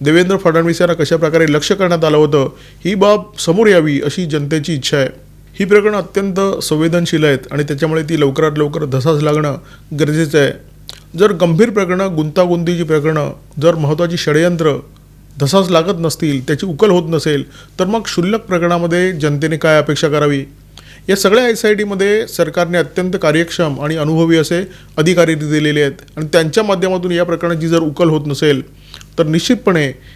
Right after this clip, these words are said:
एसआयटी नावाचं जे आयुध सरकारकडे आहे, ते बोथट झालं आहे, असंच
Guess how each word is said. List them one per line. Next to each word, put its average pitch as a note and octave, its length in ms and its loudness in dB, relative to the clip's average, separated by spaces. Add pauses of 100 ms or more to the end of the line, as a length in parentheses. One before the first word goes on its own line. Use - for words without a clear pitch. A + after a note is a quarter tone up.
(160)
एसआयटी G3+ 480 4
नावाचं F#3+ 360 -2
जे F3+ 240 0 (160)
आयुध D#3+ 300 4
सरकारकडे D#3 600 2
आहे, C3+ 140 -2 (160)
ते E3 40 -2
बोथट D3 360 -2
झालं E3 220 4
आहे, C#3+ 140 0 (460)
असंच A#3 380 0